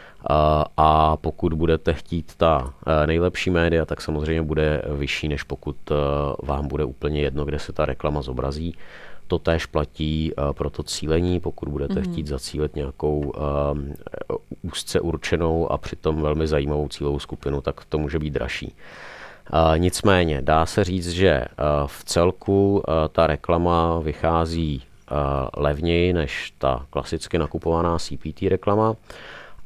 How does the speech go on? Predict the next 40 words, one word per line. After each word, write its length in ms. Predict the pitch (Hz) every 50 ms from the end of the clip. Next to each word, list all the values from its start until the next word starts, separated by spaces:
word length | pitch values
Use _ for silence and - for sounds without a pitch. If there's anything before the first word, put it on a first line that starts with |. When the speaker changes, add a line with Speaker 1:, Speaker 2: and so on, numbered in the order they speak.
| -
Speaker 1:
A 360 | 85 82 80 80 80 80 80 - -
hlavně, 800 | - 80 80 85 85 82 80 90 95 95 95 95 95 92 92 92 - -
eh, 40 | - 78 85 80 80 - -
tam 380 | - 90 90 90 90 87 85
není, 500 | 80 80 82 82 87 90 90 90 90 90
eh, 320 | - - - 76 78 80 78
to 120 | - 90 69
omezení, 520 | 85 78 73 78 80 85 87 92 92 90
že 100 | 85 85
byste 300 | 78 80 78 - - 85
musela 340 | 82 78 76 - - 87 85
mít 200 | 82 85 82 -
nějaký 320 | 78 76 76 - - 85
rozpočet, 560 | 78 - 69 - - - 76 - - 78 - -
abyste 320 | 73 71 71 - - 71
do 100 | 69 73
toho 180 | - - 78 73
vůbec 260 | 71 69 76 - -
musela 300 | 76 71 - - 78 73
vkročit. 420 | - - - - - - - - - - - - - - - - - - - - - - -
Ehm, 500 | 78 78 76 78 78 80 80 78 71 - - - - - - - - - - - - - - - - - - - - - - - - - - - - - - - - - -
před 260 | - - 87 85 78 - - -
ještě, 300 | 80 - - - 95 85
řekněme, 380 | 82 78 - - 95 95 92
rokem 360 | 73 65 - - 90 87 85 80
to 100 | 92 82
bylo 220 | 82 85 85 87
tak, 260 | - - 65 71 67
že 140 | 71 76 78
když 180 | 71 69 71 71
byste 320 | 76 80 - - - 80
neměla 520 | 78 73 71 73 73 78 80 80 80 80
aspoň 380 | 76 - - - - - 82 80
desítky 440 | 76 71 - - 85 - - - 78
tisíc 340 | - 78 - - 85 - -
měsíčně, 720 | 76 65 - - 78 73 - - - 85 85 90 90 90 -
Speaker 2:
Hmm. 300 | 208 202 190 180 180 185 -
Speaker 1:
a 160 | - 76 76
tak 160 | - 82 76
budete 420 | 76 82 80 80 - - 82 82